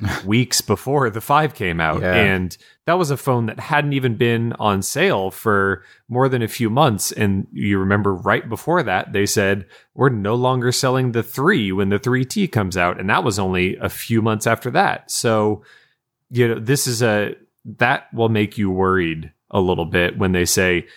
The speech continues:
Speaker 2: if they're gonna that aggressively cut off sales seven months into the lifespan of a device,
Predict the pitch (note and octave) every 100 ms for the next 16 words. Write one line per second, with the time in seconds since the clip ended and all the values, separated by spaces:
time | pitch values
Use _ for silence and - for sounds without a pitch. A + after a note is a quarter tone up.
0 | - G#2 - D3+ D3+ A2+ F2 F#2+ A#2 -
1 | G#2+ F2 F#2 G2 G#2+ F#2 F2 - G2+ F#2+
2 | F#2+ - F#2 F2+ F#2 G2+ F#2+ - _ _
3 | _ - - - G#2 G#2 F#2 F2+ G2+ -
4 | G2 F2+ F2 F2 F2+ - - F#2+ F2+ F2
5 | E2+ E2 F2 G2 -